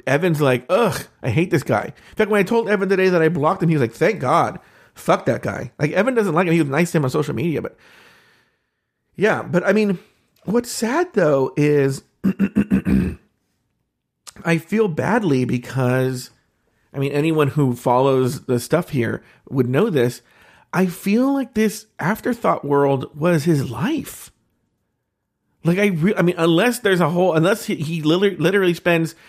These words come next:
his entire existence listening to seven million shows and responding like this, but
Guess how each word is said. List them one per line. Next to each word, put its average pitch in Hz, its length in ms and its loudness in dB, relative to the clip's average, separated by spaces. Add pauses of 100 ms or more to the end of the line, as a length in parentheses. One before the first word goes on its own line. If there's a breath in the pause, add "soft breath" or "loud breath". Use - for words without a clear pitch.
(140 soft breath)
his 156 160 0
entire 170 520 0
existence 156 540 -2
listening 156 300 0
to 143 80 0
seven 151 260 -2
million 147 200 0
shows 143 320 0
and 123 260 -6
responding 165 340 -2
like 160 140 0
this, 135 160 0 (300 loud breath)
but - 200 -2